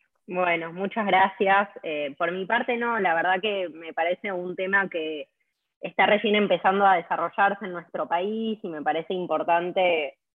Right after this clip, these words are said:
bueno, con, con las nuevas generaciones y con todo lo que está pasando en el mundo, que, que prestemos atención a estos riesgos, eh, y tratemos de mitigarlo en la medida de lo posible.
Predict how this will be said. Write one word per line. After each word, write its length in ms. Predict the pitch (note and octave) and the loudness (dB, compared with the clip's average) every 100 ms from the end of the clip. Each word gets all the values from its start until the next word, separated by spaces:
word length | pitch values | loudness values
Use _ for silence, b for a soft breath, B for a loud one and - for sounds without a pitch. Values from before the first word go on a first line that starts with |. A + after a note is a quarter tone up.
| _ _ - | _ _ -4
bueno, 200 | F3+ E3+ | -2 2
con, 220 | D3 C3+ | 0 2
con 140 | D#3 | -2
las 120 | D3+ | -2
nuevas 220 | F3+ F#3 F#3 | 0 0 0
generaciones 840 | F3 E3 D#3 - A3+ A#3 G#3+ F#3+ | -6 -4 -4 0 2 2 0 -4
y 80 | F3+ | -6
con 160 | D#3+ D3+ | -6 -2
todo 140 | F3+ | 0
lo 100 | F#3 | 0
que 80 | D#3 | -4
está 200 | C#3+ D3+ | -4 -4
pasando 320 | E3+ G3 F#3 | -4 -6 -8
en 60 | F3+ | -10
el 100 | E3 | -12
mundo, 400 | F3 F#3+ G3+ F#3+ | -14 -4 0 0
que, 320 | E3 C#3+ C#3 _ _ - | 0 -4 -6 _ _ -6
que 100 | E3 | -4
prestemos 340 | D#3 - A3 G3+ | -4 0 0 0
atención 580 | D#3+ D3 D3+ - G#3 F3+ | -2 -2 -2 2 4 4
a 80 | D3+ | -2
estos 260 | - D3+ | -4 -6
riesgos, 600 | D3+ E3+ F3+ E3+ D#3 D#3+ - _ _ _ _ _ _ - | -2 2 2 2 2 2 0 _ _ _ _ _ _ -4
eh, 320 | C#3 B2 B2 | -2 -2 -4
y 120 | - D3+ | -4 2
tratemos 440 | D3+ D#3+ F#3 G3+ | 4 4 2 2
de 100 | E3 | 0
mitigarlo 840 | D#3 D3 D3+ E3 F#3 F#3 E3+ D3 - - | -2 0 4 6 6 6 6 2 -6 -18
en 320 | - C#3+ C#3+ D3 | -16 -14 -12 -10
la 100 | D3 | -10
medida 300 | D3+ F#3 F#3 | -4 2 2
de 140 | D#3+ | 2
lo 120 | D3 | -4
posible. 720 | - C#3+ F3+ E3 D3 C3 B2+ | -8 -10 -8 -8 -8 -10 -12